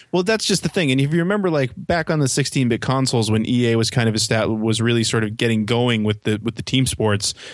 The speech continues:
with Madden and, um, N B A Live and fifa, uh, and N H L, there were a lot of other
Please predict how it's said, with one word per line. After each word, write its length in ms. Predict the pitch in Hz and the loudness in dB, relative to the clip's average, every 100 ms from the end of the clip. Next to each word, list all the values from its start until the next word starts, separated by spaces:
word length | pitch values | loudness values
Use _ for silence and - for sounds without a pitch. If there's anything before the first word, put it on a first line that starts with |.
| - - | -10 -4
with 140 | - | 0
Madden 500 | 113 104 104 101 98 | 0 2 2 2 0
and, 320 | 101 98 98 | 0 0 0
um, 280 | 98 98 98 95 - | 2 2 0 -2 -8
N 140 | - 113 | -2 0
B 120 | 104 | 2
A 60 | 101 | 0
Live 480 | 110 107 101 101 | 0 2 2 0
and 240 | 101 98 98 | -2 -4 -6
fifa, 520 | - 117 113 110 101 101 - - _ - | -2 -2 0 0 0 -4 -12 -20 _ -8
uh, 340 | 113 107 101 | -2 0 2
and 160 | 92 104 | 0 0
N 120 | 104 | 2
H 200 | 104 101 | 0 0
L, 320 | 160 151 123 - _ _ _ _ _ _ _ | 0 0 0 -4 _ _ _ _ _ _ _
there 160 | 143 180 | -2 0
were 100 | 262 | 0
a 60 | |
lot 240 | 247 202 277 | 0 2 2
of 120 | 208 | 0
other 300 | 196 156 | -2 -2